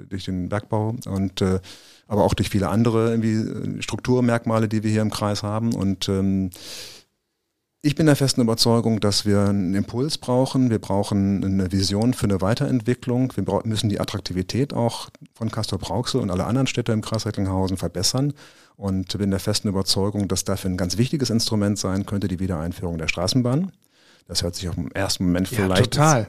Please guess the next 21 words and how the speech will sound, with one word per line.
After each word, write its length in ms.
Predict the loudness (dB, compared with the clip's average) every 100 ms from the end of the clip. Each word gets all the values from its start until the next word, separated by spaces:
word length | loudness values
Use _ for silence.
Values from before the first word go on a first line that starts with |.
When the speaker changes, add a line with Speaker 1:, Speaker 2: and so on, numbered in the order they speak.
| -8
Speaker 2:
Wa-, 300 | 0 4 6
was 160 | 6 4 0 2 6
will 120 | 8
man 140 | 6
mit 100 | 4
einer 120 | 2
Straßenbahn? 600 | 4 4 4 4 4 4 -2 0
<laughs> 460 | 2 2 -8 -4
Speaker 1:
Naja, 240 | 2 4 4 0 -4 -2
wenn 180 | 0 2
Sie 80 |
sich 320 | 2 0 -4 _ _ 0
anschauen, 760 | 2 4 2 0 0 0 -4 -2
was 160 | 0 2
machen 280 | 2 0 2
andere 400 | 4 6 6 6
Metropolregionen, 880 | 4 2 0 0 0 0 0 0 2
was 120 | 2
machen 200 | 0 0
andere 300 | 0 0 0
Städte? 320 | -4 -6 -10